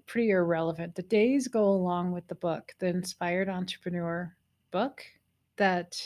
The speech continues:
is going to be published very, very soon.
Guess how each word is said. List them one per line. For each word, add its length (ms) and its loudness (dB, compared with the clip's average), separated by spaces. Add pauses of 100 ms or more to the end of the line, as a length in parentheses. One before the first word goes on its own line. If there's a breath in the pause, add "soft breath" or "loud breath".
(120)
is 460 0
going 180 -2
to 60 -2
be 100 -2
published 580 -6
very, 180 0
very 240 -4
soon. 400 -6